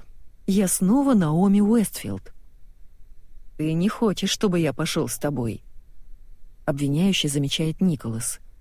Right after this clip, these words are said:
«Что? Не смеши, конечно, хочу». Я одариваю его самой широкой улыбкой. Чтобы она казалась искренней,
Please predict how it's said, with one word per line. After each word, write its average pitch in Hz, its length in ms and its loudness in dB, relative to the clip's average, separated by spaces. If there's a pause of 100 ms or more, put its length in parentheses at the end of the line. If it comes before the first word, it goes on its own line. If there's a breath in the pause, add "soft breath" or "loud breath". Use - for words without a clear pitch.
(320)
«Что? 370 320 2 (480)
Не 269 120 6
смеши, 226 580 2
конечно, 330 400 2
хочу». 156 480 0 (1160)
Я 165 260 0
одариваю 165 520 2
его 147 180 0
самой 247 440 4
широкой 156 520 0
улыбкой. 139 600 -4 (800)
Чтобы 151 280 -2
она 143 180 -2
казалась 143 540 -2
искренней, 117 560 -2